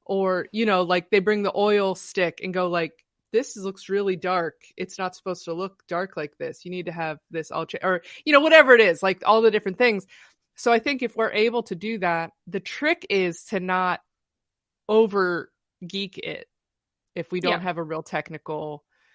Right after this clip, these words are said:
Speaker 1: client, right? 'Cause you don't want to, if you overwhelm them,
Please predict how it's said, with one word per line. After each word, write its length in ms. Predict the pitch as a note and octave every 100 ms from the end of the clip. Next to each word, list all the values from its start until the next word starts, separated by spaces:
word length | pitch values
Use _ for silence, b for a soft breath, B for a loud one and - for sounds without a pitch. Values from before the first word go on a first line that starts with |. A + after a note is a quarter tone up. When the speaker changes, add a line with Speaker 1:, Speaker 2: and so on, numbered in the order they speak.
| _ _ _ -
Speaker 1:
client, 480 | B3 C4 D#3 D2+ -
right? 300 | E3 G3 G#3+
'Cause 160 | G3
you 80 | F3
don't 220 | F#3+ G#3
want 280 | G3 F#3+ -
to, 380 | - F3 E3+ D#3+ - _ _
if 140 | E3+ G#3
you 140 | -
overwhelm 680 | A3 A#3+ B3+ A3+ F#3 F3+ G3
them, 460 | A#3+ C4 C#4 C#4+ C#4